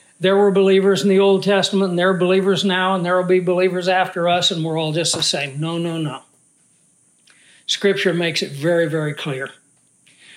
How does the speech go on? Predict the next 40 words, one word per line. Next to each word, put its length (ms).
We 220
are 140
the 220
only 440
ones 440
designated 840
as 280
kings 600
and 300
priests. 640
We 160
are 80
the 200
only 400
ones 380
who 140
are 140
going 240
to 60
reign 480
and 320
rule 320
with 220
Jesus 420
Christ. 540
We 180
are 80
the 200
only 420
ones 400
who 200
have 580
spiritual 720
resources 800
like 260
the 80
world 380
has 280
never 420
seen 600